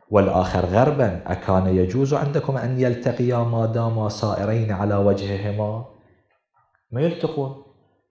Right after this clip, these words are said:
على طرفي نقيض، من تلك الجهة ومن هذه الجهة.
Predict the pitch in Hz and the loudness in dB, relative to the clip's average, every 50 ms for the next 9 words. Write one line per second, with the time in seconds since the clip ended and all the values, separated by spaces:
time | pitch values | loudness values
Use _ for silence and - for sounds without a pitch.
0 | _ _ _ _ - 95 95 95 92 92 92 - - - - _ _ _ _ _ | _ _ _ _ -8 -4 -2 -2 -2 -2 -4 -8 -14 -20 -20 _ _ _ _ _
1 | _ _ _ _ - 101 107 107 107 - 127 135 156 185 - - - - 113 127 | _ _ _ _ -6 -4 -4 -4 -2 -2 -2 -2 -2 -2 -6 -8 -12 -10 -10 -10
2 | 135 - 185 190 196 185 - - - - - - _ _ _ _ _ 123 104 - | -8 -6 -6 -6 -6 -6 -10 -14 -20 -20 -20 -20 _ _ _ _ _ -16 -8 -6
3 | - 135 139 - 151 143 139 156 151 156 165 165 156 151 151 151 170 175 175 147 | -6 -4 -2 -2 -2 -2 -2 -2 -2 0 0 0 0 0 0 0 0 0 2 0
4 | 135 131 123 123 123 117 117 117 | 0 0 -2 -2 -2 -4 -4 -4